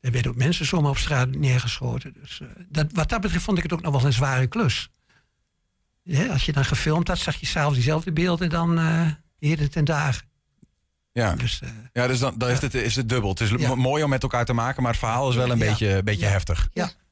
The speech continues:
Speaker 2: Ja. Ehm, nou ja, eh, aankomende donderdag dus de première in het
Speaker 1: Ja.
Speaker 2: stadhuis. Wie gaan
Speaker 1: Ja.
Speaker 2: daar naar kijken?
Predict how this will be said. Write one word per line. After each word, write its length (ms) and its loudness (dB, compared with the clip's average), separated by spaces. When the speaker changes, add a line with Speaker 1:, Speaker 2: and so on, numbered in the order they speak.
Speaker 2:
Ja. 220 -2
Ehm, 460 0
nou 120 -2
ja, 320 -2
eh, 400 -4
aankomende 720 0
donderdag 500 -2
dus 180 0
de 80 -2
première 520 2
in 260 -2
het 100 0
Speaker 1:
Ja. 120 -2
Speaker 2:
stadhuis. 520 0
Wie 220 0
gaan 100 2
Speaker 1:
Ja. 60 0
Speaker 2:
daar 120 2
naar 120 0
kijken? 420 -2